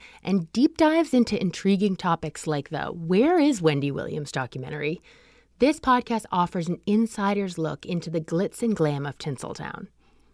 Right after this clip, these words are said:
It's not just Melissa's podcast. It's a collective experience where you're invited to join the conversation. So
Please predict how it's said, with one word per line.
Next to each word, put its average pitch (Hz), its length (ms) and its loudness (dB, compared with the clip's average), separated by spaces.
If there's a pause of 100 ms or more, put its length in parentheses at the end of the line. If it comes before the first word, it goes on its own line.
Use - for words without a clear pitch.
(100)
It's 233 200 4
not 277 300 6
just 269 260 2
Melissa's 190 440 2
podcast. - 680 -4 (400)
It's - 160 -2
a 202 60 2
collective 214 560 0
experience 165 760 2
where 160 180 2
you're 185 320 4
invited 165 460 2
to 156 80 -2
join 143 300 0
the 147 80 -2
conversation. 139 880 -8 (500)
So 269 460 2